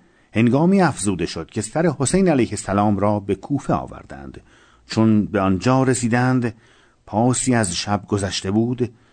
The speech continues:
و حامل سر مبارک آن را در آنجا گذاشت."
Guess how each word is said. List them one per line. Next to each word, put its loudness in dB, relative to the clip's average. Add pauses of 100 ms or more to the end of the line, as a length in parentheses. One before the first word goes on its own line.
(220)
و 0
حامل 0
سر 0
مبارک -2 (340)
آن 0
را -2 (360)
در 0
آنجا -4
گذاشت." -14